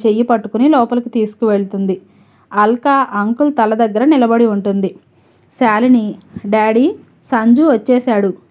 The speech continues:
ఇతనే నా వుడ్ బీ," అంటుంది. అంకుల్ మొహంలో వెలుగొస్తుంది. అల్కా వైపు చూస్తాడు,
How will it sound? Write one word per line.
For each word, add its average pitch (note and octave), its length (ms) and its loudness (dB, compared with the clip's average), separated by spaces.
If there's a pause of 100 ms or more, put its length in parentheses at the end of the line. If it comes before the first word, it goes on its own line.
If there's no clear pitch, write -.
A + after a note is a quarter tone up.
(120)
ఇతనే C#4 320 2
నా D4+ 160 2
వుడ్ G#3+ 240 0
బీ," A#3 280 2
అంటుంది. G3+ 440 -2 (540)
అంకుల్ A#3 340 2
మొహంలో A3+ 500 2
వెలుగొస్తుంది. A3 800 0 (280)
అల్కా G#3+ 380 -2
వైపు A3 240 0
చూస్తాడు, G#3 640 -2